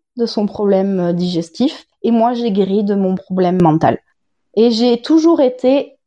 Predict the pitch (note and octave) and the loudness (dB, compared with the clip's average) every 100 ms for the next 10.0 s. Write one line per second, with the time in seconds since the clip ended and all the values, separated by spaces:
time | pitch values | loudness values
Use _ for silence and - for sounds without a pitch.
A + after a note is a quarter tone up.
0 | _ _ C#4+ D#4 - - - F3+ G3 - | _ _ -4 -2 -2 -4 -8 -6 -6 -10
1 | _ _ _ G#3 G#3+ A3 G#3+ - B3+ D4+ | _ _ _ 0 0 0 -6 -2 0 0
2 | D4+ C#4 A3+ G#3 A#3+ - - F#3+ F#3+ A#3 | 0 -2 2 0 -2 -10 -6 -2 0 2
3 | B3 G3+ G3+ F#3 F#3+ G3 - F#3+ F#3 F3+ | 0 -2 -2 -2 -2 -4 -4 -6 -2 -2
4 | E3+ - _ _ _ _ _ - B3+ A#3+ | -2 -4 _ _ _ _ _ 0 2 4
5 | A3+ A3 C4+ _ _ B3 B3+ A3+ - - | 2 0 -4 _ _ 0 2 0 -4 -2
6 | F#3+ F#3+ A#3 - G3 G3 G#3 A#3 C4 D4 | 0 -2 -8 -4 -4 -2 0 2 2 0
7 | - B3 A3 D4+ - - G3+ - - C#4 | -2 2 4 2 -2 -4 -4 -4 -2 -2
8 | - - - - - _ _ A#3 B3 C#4+ | -2 -20 -20 -20 -20 _ _ 0 2 0
9 | - A#3 A3+ A#3 A#3 - C4 G#3+ A3+ | -2 -2 0 0 -2 -2 0 0 0